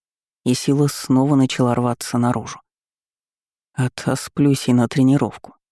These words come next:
с которой не выберусь, пока не разберусь, от чего меня так разрывает на атомы, когда Харт рядом. Уже у выхода, когда мы попрощались, кореглазая вдруг окликнула меня.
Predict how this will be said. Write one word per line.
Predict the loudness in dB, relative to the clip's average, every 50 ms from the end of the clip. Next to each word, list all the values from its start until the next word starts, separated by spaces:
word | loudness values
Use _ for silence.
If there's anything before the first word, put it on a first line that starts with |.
| _ _
с | -10 -6
которой | -6 -4 -2 0 2 4 4
не | 4 4 4 2
выберусь, | 2 2 0 2 2 0 0 0 -2 -4
пока | -4 -8 -4 -2 0 0
не | 2 2
разберусь, | 0 0 -2 0 -2 -2 -2 -2 -4 -6
от | -10
чего | -10 -8 -6 -2 0
меня | 2 4 4 2 2
так | 0 -4 -4 -2
разрывает | -2 0 0 0 0 0 0 0 0 -2 -2 -2
на | 0 0 0 0 -2
атомы, | -4 -8 -14 -16 -18 _ _ _ _ _ _ _
когда | -6 -4 -2 -2 -2 -4
Харт | -4 -4 -4 -4 -4 -4 -4 -4
рядом. | -2 -2 -2 -4 -6 -10 -14 -18 _ _ _ _ _ _ _ _ _ _ _ _ _ _ _ _ _ _ _ _ _ _ _ _ _ _ _ _ _ _ _ _ _ _ _ _ -6
Уже | -4 0 2 2 4
у | 4 4 2
выхода, | 2 2 0 0 0 -2 -4 -2 -2
когда | -2 -2 0 0 2
мы | 2 0 -2
попрощались, | -4 -8 -8 -6 -4 -4 -4 -4 -2 -2 -2 -2 -2 -4 -6 -8 -10 -8
кореглазая | -8 -6 -4 -4 -2 -2 -2 0 0 0
вдруг | 0 0 -2 -2 -2 -4
окликнула | -4 -2 -2 -2 -2 -2 -2 -4 -2 -2
меня. | -4 -4 -6 -8 -12 -18